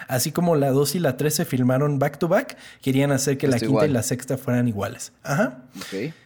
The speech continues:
Speaker 1: Eh, así comenzaría la producción de la última película, Pirates of the Caribbean, Dead Man, Dead Man Tell No Tales, eh, que aquí es La venganza de Salazar, eh,
Speaker 2: <laughs>
Speaker 1: la cual tuvo una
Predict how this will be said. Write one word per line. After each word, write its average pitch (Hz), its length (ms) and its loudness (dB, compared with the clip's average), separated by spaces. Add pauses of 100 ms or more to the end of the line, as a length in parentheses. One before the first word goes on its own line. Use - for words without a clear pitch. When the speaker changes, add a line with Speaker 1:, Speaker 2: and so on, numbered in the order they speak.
(160)
Speaker 1:
Eh, 147 640 2 (760)
así 180 240 2
comenzaría 202 480 4
la 190 160 2
producción 170 440 0
de 180 80 0
la 147 200 -2
última 190 440 2
película, 175 540 0 (460)
Pirates 202 420 2
of - 80 -6
the 151 100 -4
Caribbean, 147 600 0
Dead 160 240 2
Man, 180 260 0 (100)
Dead 196 220 2
Man 233 240 4
Tell 170 260 0
No 147 220 2
Tales, - 520 -4 (280)
eh, 131 240 0
que 139 80 -2
aquí 131 160 -2
es 147 160 0
La 147 140 4
venganza 131 420 2
de 127 80 0
Salazar, 107 640 -4 (460)
eh, 135 440 2 (140)
Speaker 2:
<laughs> - 140 -20
Speaker 1:
la 165 200 0
cual 208 240 4
tuvo 208 220 2
una 202 240 4